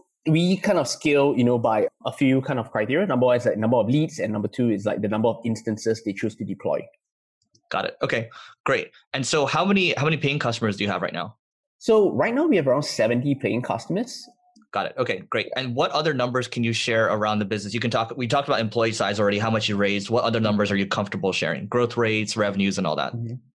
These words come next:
Speaker 1: Yeah, so I think revenues wise, we are north of a million in A R R. So in fact, we, we recently crossed the million dollar mark.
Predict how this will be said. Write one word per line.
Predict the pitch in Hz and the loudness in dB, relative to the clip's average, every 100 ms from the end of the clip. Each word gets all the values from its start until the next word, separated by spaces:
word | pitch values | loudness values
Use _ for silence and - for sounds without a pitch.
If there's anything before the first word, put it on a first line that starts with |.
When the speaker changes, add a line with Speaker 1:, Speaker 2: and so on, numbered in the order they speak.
| - - | -12 -2
Speaker 1:
Yeah, | 220 220 | -2 -2
so | - 208 208 | 2 4 4
I | 190 | 4
think | 285 160 | 4 4
revenues | 147 147 156 123 | 4 4 2 2
wise, | 120 123 127 | 2 2 4
we | 117 | 4
are | |
north | 107 120 135 - | 4 4 2 2
of | 117 - | 0 0
a | 110 | 0
million | 101 110 113 160 - | 2 4 2 0 -2
in | 113 110 | -2 0
A | 120 | 2
R | 113 | 2
R. | 107 180 | 0 -2
So | - | 0
in | 131 120 | 0 2
fact, | 135 | 0
we, | 113 123 117 | 2 4 4
we | 131 | 2
recently | 120 127 - 117 117 | 2 0 2 2 2
crossed | 117 - 113 113 - | 2 2 0 0 -4
the | 107 | -2
million | 104 107 120 | 2 2 2
dollar | - 117 | 2 2
mark. | 113 - - | 0 -4 -8